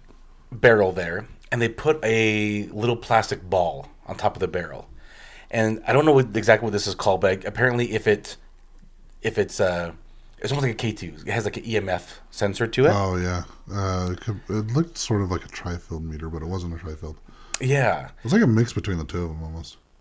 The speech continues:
Speaker 1: Right, right. So when, when, when some, when energy comes near, it'll start lighting up.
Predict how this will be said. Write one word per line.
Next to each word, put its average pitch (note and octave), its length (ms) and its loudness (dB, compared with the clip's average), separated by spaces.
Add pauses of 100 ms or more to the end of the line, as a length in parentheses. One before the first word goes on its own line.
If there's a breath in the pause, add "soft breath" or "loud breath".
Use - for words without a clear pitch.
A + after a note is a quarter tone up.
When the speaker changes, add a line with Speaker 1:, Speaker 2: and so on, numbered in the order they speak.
(160)
Speaker 1:
Right, C3 360 2
right. A2 400 2
So C3 120 8
when, B2+ 280 4
when, B2 360 2
when A#2+ 200 0
some, C#3+ 260 2
when A#2+ 260 2
energy D3+ 400 4
comes A#2+ 280 -2
near, B2 220 4
it'll G#2 140 4
start G#2 200 2
lighting G2 340 4
up. - 200 -8